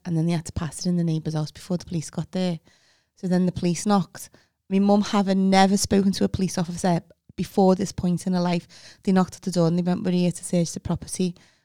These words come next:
And my mum went, "Yeah, they said you were coming." She went, "Have you got a warrant?" <laughs> And I went, she went, "I was like, um, I've watched too many films." And they, like, showed the warrant and that.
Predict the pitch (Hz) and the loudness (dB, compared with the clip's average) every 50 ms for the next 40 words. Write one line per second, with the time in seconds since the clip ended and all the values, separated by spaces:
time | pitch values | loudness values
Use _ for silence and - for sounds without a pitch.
0 | _ - 185 185 180 175 175 170 170 - 175 165 160 - - 175 - 185 175 165 | _ -4 0 2 4 4 4 2 2 2 0 0 0 0 -4 -4 -2 -2 -2 -2
1 | - 175 185 - - - 185 185 185 214 - - - - 185 175 160 - - _ | -2 -6 -6 -6 -4 -2 -2 -2 -2 -2 -6 -10 -6 -2 -2 -2 -2 -4 -10 _
2 | _ - 180 170 190 180 - 185 190 190 208 220 226 214 208 269 277 - - - | _ -6 -6 -4 -4 -2 0 2 2 4 6 6 6 6 4 4 0 0 -6 -16
3 | - - - - - 254 - 403 403 453 466 427 403 466 453 466 508 - - - | -18 -16 -16 -14 -6 2 4 6 8 8 10 10 10 10 8 6 4 -2 -6 -8
4 | _ - 294 - _ - 277 - - - - - 381 381 330 320 349 - - 294 | _ -10 -12 -12 _ -16 -16 -12 -4 0 4 6 8 8 8 6 4 2 2 4
5 | 247 - 285 285 285 - - 196 247 262 254 - 214 - _ - 320 277 285 311 | 4 6 4 2 2 4 4 4 4 4 2 0 -10 -14 _ -8 -8 -6 -2 0
6 | - - - - - - 311 269 269 254 240 240 254 - - 254 254 262 330 415 | 0 0 0 -2 0 2 2 4 4 4 4 4 2 4 6 8 8 8 6 4
7 | 466 - - - - - - - 311 311 285 277 269 - - 311 262 254 262 214 | 0 -2 -4 -14 -18 -14 -4 0 2 4 4 4 4 4 6 6 6 6 6 4
8 | 254 226 226 214 214 226 247 294 - - 330 320 302 269 | 4 6 6 6 6 6 4 2 2 2 2 4 4 2